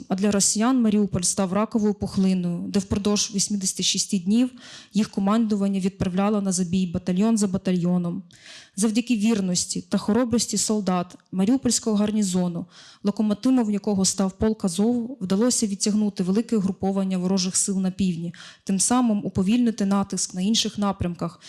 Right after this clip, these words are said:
та не дати противнику повноцінно розвинути успіх на інших ділянках фронту. В масштабах країни це дало змогу перегрупувати війська, отримати новітнє озброєння від західних партнерів, мобілізувати свіжі кадри,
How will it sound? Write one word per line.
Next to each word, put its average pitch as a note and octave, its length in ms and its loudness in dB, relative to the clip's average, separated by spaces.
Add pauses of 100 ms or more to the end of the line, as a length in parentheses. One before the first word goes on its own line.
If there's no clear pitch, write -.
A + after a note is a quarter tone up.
(140)
та G#3+ 80 0
не G3+ 120 2
дати A3 260 0
противнику G#3 800 0
повноцінно G3 640 0
розвинути F#3+ 500 0
успіх A#3 460 0
на G3 100 2
інших G#3+ 280 2
ділянках F#3+ 460 -2
фронту. F3+ 480 -2 (520)
В G#3 40 -4
масштабах A#3 420 0
країни B3 360 4
це A3 140 0
дало G#3+ 220 4
змогу A3+ 340 2
перегрупувати G#3+ 720 2
війська, G3+ 540 0 (300)
отримати A#3+ 500 2
новітнє A#3+ 400 2
озброєння G3+ 640 2
від F3 140 -4
західних A3+ 420 0
партнерів, F#3+ 640 0 (280)
мобілізувати A3 640 2
свіжі A3+ 340 2
кадри, F#3+ 500 0